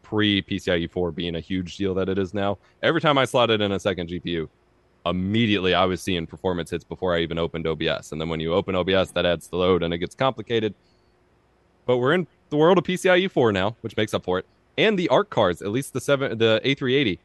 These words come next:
it's only an eight X card. It's like it, you, it, they add the full slot. I would love to see someone just make one that doesn't have the full slot taken up 'cause you'd be more likely to get a slot. But, like, being lower lanes in the first place, plus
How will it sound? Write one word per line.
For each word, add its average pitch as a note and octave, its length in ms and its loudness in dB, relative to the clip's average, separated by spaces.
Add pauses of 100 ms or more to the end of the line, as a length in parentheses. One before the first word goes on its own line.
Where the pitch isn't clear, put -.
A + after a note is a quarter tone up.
(180)
it's G3 200 0
only A#3+ 200 2
an D3 120 4
eight C3+ 120 4
X A2+ 200 2
card. B2+ 300 0 (360)
It's F3 320 -2
like B2+ 180 2
it, C3+ 140 2
you, A#2 220 -6
it, B2+ 160 -2 (480)
they A#2 120 0
add B2+ 200 2
the B2 80 -4
full B2+ 200 -2
slot. A#2 300 0
I G#2 80 0
would G#2+ 160 -4
love A2+ 120 0
to A2 60 -8
see A2+ 140 -12
someone G2+ 300 -2
just F2+ 160 -10
make G2+ 180 -2
one E2 160 -6
that D#2 140 -6
doesn't D#2+ 240 -6
have D#2+ 160 -10
the D#2 80 -12
full E2 180 -8
slot - 240 -4
taken D#2+ 240 -10
up D#2 180 -6
'cause - 300 -12 (140)
you'd E2+ 100 -10
be E2+ 80 -8
more E2 200 -4
likely E2 280 -6
to D#2+ 60 -12
get F2 120 -8
a - 40 -16
slot. - 240 -2
But, F#2+ 80 -4
like, F#2 160 0 (540)
being D#3+ 260 2
lower C#3+ 320 4
lanes C#3+ 300 2
in B2 60 -4
the A#2 60 -2
first C#3 280 -2
place, A#2+ 260 0
plus A#2+ 420 0